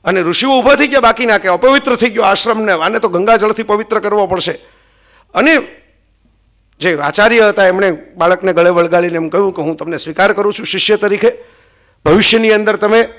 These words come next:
તમારા માના નામથી ઓળખાશો, ઋષિ સત્યકામ જાબાલ. ગોત્ર શું, અટક શું, પુરુષની નહીં. આ સંજય લીલા ભણસાળી ને એવું બધું થયું એની પહેલાની વાત છે, હજારો વર્ષો પહેલાની, સત્યકામ જાબાલ.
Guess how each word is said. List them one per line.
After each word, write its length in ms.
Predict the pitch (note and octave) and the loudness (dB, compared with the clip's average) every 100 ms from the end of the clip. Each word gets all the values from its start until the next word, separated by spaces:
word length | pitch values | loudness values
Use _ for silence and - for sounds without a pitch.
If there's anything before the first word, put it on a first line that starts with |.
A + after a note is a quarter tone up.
| _ - | _ -4
તમારા 280 | F#3 G#3+ E3+ | 0 0 0
માના 460 | D#3+ F3 B3+ D#4 | 0 2 4 6
નામથી 340 | C#4 C4 A#3+ A3 | 4 4 2 2
ઓળખાશો, 480 | F#3+ F3+ E3 B2+ | 2 2 -2 -4
ઋષિ 240 | C3 D#3 A3+ | -8 -6 -2
સત્યકામ 680 | - F#3 A#3+ A#3+ B3 B3 F3 | -2 -2 -2 2 2 0 0
જાબાલ. 440 | D3+ E3 A3 G3 A2+ - _ _ _ _ _ _ _ _ _ _ _ _ _ C#3 | 0 2 4 2 -2 -14 _ _ _ _ _ _ _ _ _ _ _ _ _ 0
ગોત્ર 320 | F3 F3+ A#3 | 0 2 2
શું, 380 | D#4+ D4+ - - | 2 2 0 -6
અટક 280 | F#3 A#3 | -2 -2
શું, 460 | - D4 F3+ - _ | 0 -2 -2 -10 _
પુરુષની 380 | F#3+ A3 - C4 | -2 -2 -2 0
નહીં. 200 | D4 - - _ _ _ _ _ _ _ | 0 -2 -8 _ _ _ _ _ _ _
આ 60 | - | -4
સંજય 360 | F3 F#3+ A3+ | 0 2 2
લીલા 280 | G3+ G#3+ A3 | 0 2 2
ભણસાળી 480 | F3 G3 A3 A3 G#3+ | 4 2 4 4 4
ને 60 | G#3 | 2
એવું 140 | G#3 | 2
બધું 220 | G#3 G3+ | 0 -2
થયું 260 | - G#3+ A3 | 0 2 2
એની 120 | A3 | 2
પહેલાની 360 | F#3 G3+ A3+ G#3+ | 0 2 4 4
વાત 200 | F#3+ - | 2 0
છે, 100 | G#3 | -4
હજારો 300 | E3+ F#3+ F#3 | 0 0 0
વર્ષો 220 | F3+ F3+ | -2 -4
પહેલાની, 320 | E3 D3 B2 | -4 -6 -8
સત્યકામ 500 | D#3 D#3 G3 F#3+ E3+ | -8 -8 -4 -2 -2
જાબાલ. 320 | C#3 D#3+ F3 | -4 -2 -2